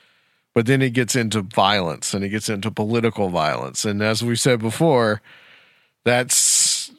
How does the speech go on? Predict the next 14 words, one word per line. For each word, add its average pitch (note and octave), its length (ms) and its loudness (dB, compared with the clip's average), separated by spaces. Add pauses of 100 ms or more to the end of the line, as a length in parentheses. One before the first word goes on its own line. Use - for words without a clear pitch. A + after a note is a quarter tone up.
(640)
that B2+ 180 2
is, B2 220 0
like, A2+ 240 0
the, C3 380 -2 (100)
that's, C3 560 0 (180)
that's, C3+ 300 0 (800)
to D3+ 100 4
me, C#3+ 340 4
inimical A#2 460 0
to - 160 -4
democracy. F2+ 720 -4 (1080)
And G#2+ 240 2
if G#2+ 200 -2
Trump C#3+ 400 2